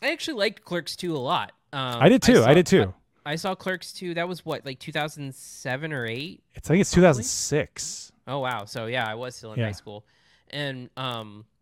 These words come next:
Speaker 1: and I liked it. You know, I think it was a great, it, you know, it felt like going back to Dante and Randall, and it put them in a new setting and added some characters that were interesting, and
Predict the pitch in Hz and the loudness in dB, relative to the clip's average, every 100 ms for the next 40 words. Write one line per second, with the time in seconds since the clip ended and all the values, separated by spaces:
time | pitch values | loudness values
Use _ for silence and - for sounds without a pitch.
0 | _ _ _ _ _ _ _ _ - 196 | _ _ _ _ _ _ _ _ -8 -2
1 | 254 262 294 202 165 180 180 180 208 196 | 0 0 -2 -4 -2 -2 -2 -4 -6 -6
2 | 185 170 139 143 165 - 139 156 143 131 | -4 -6 -4 -4 -4 -8 -8 -8 -6 -4
3 | 131 131 - 135 139 135 131 - 127 135 | -6 -8 -6 -6 -6 -8 -10 -10 -8 -8
4 | 123 110 127 - 139 120 113 _ 110 110 | -6 -6 -6 -8 -12 -12 -12 _ -18 -16
5 | 123 123 107 104 113 113 113 107 107 101 | -16 -16 -14 -14 -12 -12 -12 -12 -14 -16
6 | _ 120 123 120 110 110 113 123 - 107 | _ -12 -10 -10 -10 -10 -10 -10 -10 -8
7 | 110 123 131 107 104 - _ _ _ 123 | -8 -12 -14 -14 -16 -20 _ _ _ -4
8 | 120 120 - 120 123 113 110 120 113 117 | -4 -6 -10 -12 -10 -10 -10 -10 -10 -12
9 | 120 110 110 135 - 120 123 139 123 107 | -12 -12 -12 -12 -12 -10 -10 -10 -12 -12
10 | 104 | -14